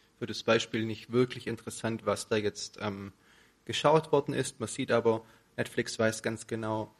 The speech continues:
was ich wie lange angeschaut habe. Netflix speichert auch, ähm, an welchen, in welcher Zeit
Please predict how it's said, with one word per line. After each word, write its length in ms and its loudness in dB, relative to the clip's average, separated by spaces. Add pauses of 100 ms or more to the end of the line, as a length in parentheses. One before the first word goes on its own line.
(840)
was 240 -2
ich 100 -10 (120)
wie 100 -4
lange 320 -4
angeschaut 640 -6
habe. 100 -16 (3000)
Netflix 840 -6
speichert 580 0
auch, 420 2 (220)
ähm, 460 -8 (160)
an 380 -6
welchen, 1080 -4 (1900)
in 200 -2
welcher 560 4 (380)
Zeit 640 -2